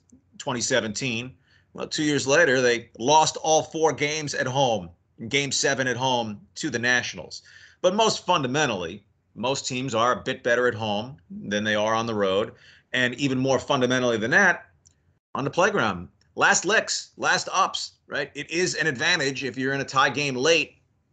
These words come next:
to be up in the bottom of the ninth, or you go to extra innings, the bottom of the inning, where you know exactly what it takes to, to win the game or rally to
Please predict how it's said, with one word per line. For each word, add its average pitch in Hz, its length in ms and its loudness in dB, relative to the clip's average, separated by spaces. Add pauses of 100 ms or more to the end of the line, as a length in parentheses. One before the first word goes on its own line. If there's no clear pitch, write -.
(120)
to 143 100 -6
be 135 160 0
up - 180 0
in 139 120 -4
the 139 100 0
bottom 143 400 2
of 117 140 -4
the 120 80 -4
ninth, 101 340 -6
or 107 160 -8
you 110 140 -6
go 117 180 -4
to 131 220 -6
extra 123 340 -4
innings, 120 300 -6
the 113 80 -2
bottom 131 340 2
of 117 80 -4
the 110 160 -2
inning, 101 180 -4
where 98 100 -8
you 101 80 -4
know 113 160 -2
exactly 117 580 -4 (240)
what 127 300 -2
it 131 160 -6
takes 123 340 0
to, 104 260 -4 (180)
to 110 180 -4
win 117 300 -4
the 117 60 0
game 107 400 0
or 85 240 -6 (160)
rally 117 520 0
to 101 280 -6